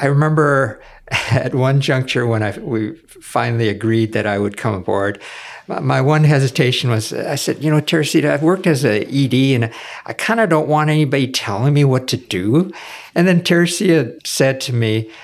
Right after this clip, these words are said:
"Ron, even if I told you what to do, you probably wouldn't listen to me anyway. So, like, why, why are you even worrying about it?"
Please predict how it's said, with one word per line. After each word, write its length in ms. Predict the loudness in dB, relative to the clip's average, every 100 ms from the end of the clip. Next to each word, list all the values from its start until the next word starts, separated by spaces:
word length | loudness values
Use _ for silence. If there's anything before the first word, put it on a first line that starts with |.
| -20 -4
"Ron, 520 | 0 2 2 0 -2 2
even 260 | 2 4
if 160 | 2 0
I 100 | -2
told 460 | -2 0 2 2
you 80 | 2
what 160 | 2 2
to 80 | 2
do, 260 | 4 4
you 160 | 4 0
probably 300 | -2 0 2
wouldn't 320 | 2 0 2
listen 320 | 0 2 2
to 80 | 4
me 180 | 4 4
anyway. 400 | 4 4 4 2
So, 320 | 2 2 2
like, 380 | 2 0 -2 -2
why, 380 | 0 2 2 2
why 180 | 2
are 20 | 4
you 160 | 4
even 280 | 4 4 4
worrying 360 | 4 4 4 2
about 320 | 0 -2 -4
it?" 180 | -6